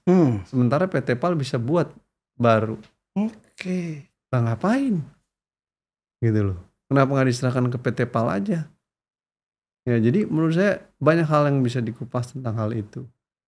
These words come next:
Speaker 2: Jadi kalau ada bilang kemandiran pertahanan, maju industri pertahanan, jauh dari kenyataannya. Seneng belanja dari luar. Kenapa? Karena dugaan permainan kalau belanja dari luar nggak ketahuan K P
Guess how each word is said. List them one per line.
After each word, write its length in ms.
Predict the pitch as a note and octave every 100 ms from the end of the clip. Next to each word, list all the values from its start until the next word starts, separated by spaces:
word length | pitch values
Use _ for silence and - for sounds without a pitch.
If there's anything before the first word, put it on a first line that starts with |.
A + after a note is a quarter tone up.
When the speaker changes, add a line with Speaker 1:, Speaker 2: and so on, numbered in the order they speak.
| _
Speaker 2:
Jadi 160 | C3+ F#3+
kalau 240 | - C3+ C3
ada 240 | B2 A#2 - _ _ _ _
bilang 400 | B2 A#2+ A#2 A2+
kemandiran 480 | - A2+ A#2 A2+ A2
pertahanan, 400 | A#2 A#2 A#2+ A#2
maju 160 | A2+
industri 240 | A2+ A2 B2
pertahanan, 480 | - C#3+ D#3+ D3+ - _ _ _
jauh 320 | - A#2 C#3 C3+
dari 160 | A2
kenyataannya. 640 | G#2+ G#2 G2+ B2 A2 G#2+ A2 - _ _ _ _
Seneng 400 | _ C3 C3+ B2+
belanja 320 | A2+ A2+ A#2
dari 160 | G#2+ G#2
luar. 480 | G2+ G2+ G#2 A#2 B2 - _ _ -
Kenapa? 480 | B2 B2 D3+ D#3 -
Karena 400 | A#2+ B2 C3+ -
dugaan 400 | A#2+ A2 A2 A2
permainan 480 | A#2+ A2+ A#2 C3
kalau 160 | B2 A2+
belanja 240 | G#2+ A2
dari 180 | G#2+ A2
luar 300 | G#2+ A2 B2
nggak 240 | C3 A2+ -
ketahuan 320 | - G#2+ G#2+
K 100 | A2
P 80 | -